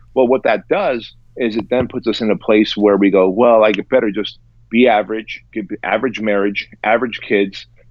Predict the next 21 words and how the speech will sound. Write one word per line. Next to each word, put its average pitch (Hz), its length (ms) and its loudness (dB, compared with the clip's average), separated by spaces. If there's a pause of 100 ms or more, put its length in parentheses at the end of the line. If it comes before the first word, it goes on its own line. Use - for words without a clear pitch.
(120)
average 120 360 -2
lifespan." 107 720 -4 (400)
And 131 200 -2
so 131 400 0
I 170 220 0
tell 113 260 -2
guys, 80 380 -2
like, - 120 -10
"Hey, 170 120 -4
you 143 140 -2
know 82 120 2
what? - 300 2
There 151 180 4
are 151 200 0
fucking 127 340 -4
claws 139 400 2
and 98 200 -6
fangs 123 340 -2
in 95 60 -6
your 85 100 -4
body. 65 360 -4